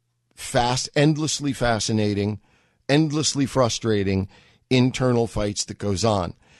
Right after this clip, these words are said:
Generally speaking, in a tight race,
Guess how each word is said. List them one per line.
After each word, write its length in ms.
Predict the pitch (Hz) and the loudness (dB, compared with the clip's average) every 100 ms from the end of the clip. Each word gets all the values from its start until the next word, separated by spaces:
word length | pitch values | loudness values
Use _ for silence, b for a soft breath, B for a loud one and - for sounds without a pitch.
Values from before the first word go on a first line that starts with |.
| b b b b | b b b b
Generally 540 | 95 139 202 214 185 165 | -2 0 2 2 0 -2
speaking, 600 | - 175 160 139 127 120 | -2 -2 -2 0 0 0
in 140 | 117 | 0
a 60 | 107 | -2
tight 360 | - 139 127 | -2 -2 0
race, 460 | - 139 90 - - | 0 0 0 -4 -6